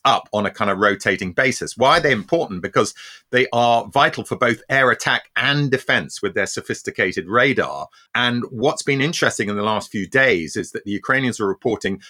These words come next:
no activity by A fifty spy planes in the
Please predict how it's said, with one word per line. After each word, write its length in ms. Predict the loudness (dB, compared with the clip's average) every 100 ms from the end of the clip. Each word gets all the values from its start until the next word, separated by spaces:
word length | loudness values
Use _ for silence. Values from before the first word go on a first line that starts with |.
| _ -8
no 440 | -2 2 4 4
activity 640 | 4 0 -2 -2 -2 -4 -2
by 260 | 0 0
A 200 | 0 -2
fifty 440 | -2 -2 -4 -4 -6
spy 320 | -2 0 0
planes 680 | -2 -4 -4 -8 -12 -14 -6
in 320 | 0 2 2
the 280 | 2 2 0